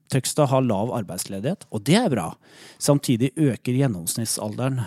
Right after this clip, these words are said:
noe som tyder på at unge folk i større grad flytter fra kommunen. Og det er ikke så trivelig for en kommune som har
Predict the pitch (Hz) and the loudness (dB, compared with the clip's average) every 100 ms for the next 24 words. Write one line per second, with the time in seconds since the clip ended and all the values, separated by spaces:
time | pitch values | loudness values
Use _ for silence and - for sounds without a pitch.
0 | - 120 110 127 123 131 95 120 123 160 | -6 -4 0 0 2 0 0 -4 -2 0
1 | 123 123 156 180 - - 120 120 104 110 | 0 2 0 0 -4 -2 -2 -2 -4 -4
2 | - 135 _ 110 - 92 90 - 107 78 | -6 -6 _ -6 -4 -4 -6 -4 -4 -4
3 | 104 - _ _ _ _ - 110 196 165 | -10 -16 _ _ _ _ -4 0 2 0
4 | 123 135 - 147 98 117 127 - - - | -2 -4 -2 -2 0 0 0 -2 -12 0
5 | 135 127 143 147 101 104 131 | 2 2 4 4 2 -2 0